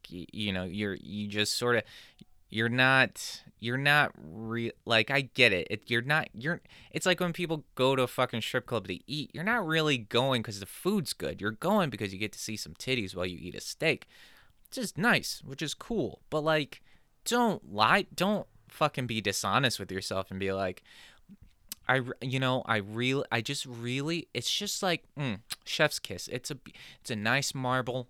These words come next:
on the steak, and, you know, they're, the,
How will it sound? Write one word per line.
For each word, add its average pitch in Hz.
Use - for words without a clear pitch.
on 110
the 107
steak, -
and, 92
you 123
know, 113
they're, 101
the, 104